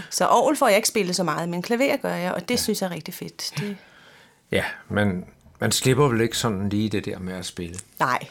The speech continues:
Speaker 1: det gør man ikke.
Speaker 2: Det er der heller ingen grund til.
Speaker 1: Nej, så
Speaker 2: Øhm,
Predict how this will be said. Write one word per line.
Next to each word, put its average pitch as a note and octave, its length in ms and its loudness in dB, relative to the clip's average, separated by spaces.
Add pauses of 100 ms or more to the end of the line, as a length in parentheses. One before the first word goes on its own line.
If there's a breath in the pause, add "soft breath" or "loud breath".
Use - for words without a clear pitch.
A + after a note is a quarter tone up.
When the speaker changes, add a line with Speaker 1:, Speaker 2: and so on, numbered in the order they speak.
(120)
Speaker 1:
det F#3 100 -6
gør C#3 160 0
man C3 140 -6
ikke. A2+ 200 0
Speaker 2:
Det A2+ 160 0
er A#2 120 2
der G#2+ 80 6
heller G#2 180 4
ingen G#2 180 2
grund G#2 180 0
til. - 180 -4
Speaker 1:
Nej, F#3 260 4 (240)
så D#3 280 -4 (520 loud breath)
Speaker 2:
Øhm, G#2 400 0